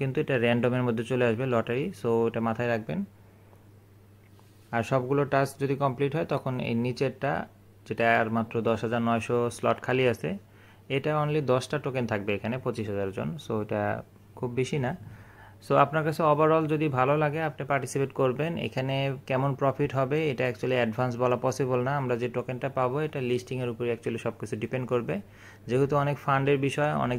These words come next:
দিন লক থাকবে, so টোটালটা চিন্তা ভাবনা করে তারপরে পার্টিসিপেট করবেন। So আমরা এখানে টাস্কগুলো ভেরিফাই করে দেবো, যেহেতু দুই মিনিট টাইম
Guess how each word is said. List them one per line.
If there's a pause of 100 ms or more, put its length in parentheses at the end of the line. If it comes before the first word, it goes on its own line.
দিন (100)
লক (120)
থাকবে, (280)
so (220)
টোটালটা (520)
চিন্তা
ভাবনা (120)
করে (120)
তারপরে
পার্টিসিপেট
করবেন। (920)
So
আমরা
এখানে
টাস্কগুলো (100)
ভেরিফাই
করে
দেবো,
যেহেতু
দুই
মিনিট (280)
টাইম